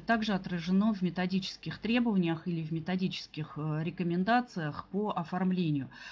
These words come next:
Э, если мы говорим о студенческих работах, то вот как вы примете?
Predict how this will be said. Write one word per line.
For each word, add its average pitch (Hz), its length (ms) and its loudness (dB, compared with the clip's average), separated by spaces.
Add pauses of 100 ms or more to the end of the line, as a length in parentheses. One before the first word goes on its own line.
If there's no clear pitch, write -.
(320)
Э, 151 220 2
если 190 280 2
мы 190 100 6
говорим 185 360 2
о 180 100 2
студенческих 180 760 -2
работах, 202 500 2
то 190 240 2
вот 190 220 -2 (100)
как 247 280 4
вы 202 160 4
примете? 190 640 2